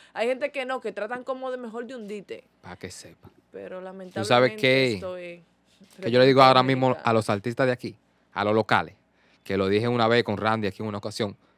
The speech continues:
Speaker 2: cuando el régimen empezó a subir con lo de Roche y esa cosa, que esta es otra oportunidad
Speaker 1: Exacto.
Speaker 2: para que los artistas empiecen a sacar música nueva, música diferente,
Speaker 1: Música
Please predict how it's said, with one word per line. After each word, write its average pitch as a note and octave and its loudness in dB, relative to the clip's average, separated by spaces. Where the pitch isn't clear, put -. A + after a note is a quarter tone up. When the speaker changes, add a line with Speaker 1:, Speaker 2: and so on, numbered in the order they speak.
Speaker 2:
cuando F#2+ -4
el F#2 -4
régimen G#2 -4
empezó G2 -4
a G#2 -4
subir A#2 0
con A#2 0
lo G#2 2
de G2 2
Roche B2+ 0
y - -6
esa A#2 -6
cosa, G#2+ -6
que C3 4
esta C3+ 6
es D3+ 12
otra D3+ 8
oportunidad B2+ 0
Speaker 1:
Exacto. - -20
Speaker 2:
para G#2 -6
que G#2+ -6
los G#2 -6
artistas A2 -4
empiecen A2+ -4
a G#2 -8
sacar G#2+ -4
música A2+ -6
nueva, G2+ -6
música G#2+ -10
diferente, G#2 -6
Speaker 1:
Música G3 -14